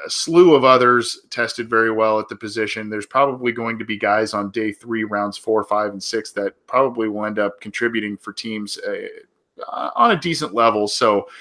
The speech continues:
that stuck out to me. The question I wanna ask you, John,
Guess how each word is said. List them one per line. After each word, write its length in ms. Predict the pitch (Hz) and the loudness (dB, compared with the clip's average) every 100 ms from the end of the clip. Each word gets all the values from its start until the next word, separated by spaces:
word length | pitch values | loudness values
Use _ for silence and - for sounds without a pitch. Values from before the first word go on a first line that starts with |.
| - _ | -20 _
that 280 | 139 139 - | 2 2 2
stuck 260 | - 139 135 | 2 2 4
out 180 | 127 123 | 4 2
to 80 | 123 | 0
me. 360 | 127 113 107 - - - | 2 2 0 -8 -10 -8
The 80 | |
question 360 | - 208 214 185 | 2 4 4 6
I 100 | 185 | 6
wanna 300 | 170 156 135 | 6 4 4
ask 340 | 135 139 135 - | 4 4 2 -4
you, 360 | 117 120 160 135 | -8 -2 0 0
John, 520 | 104 90 87 92 | -4 -6 -6 -10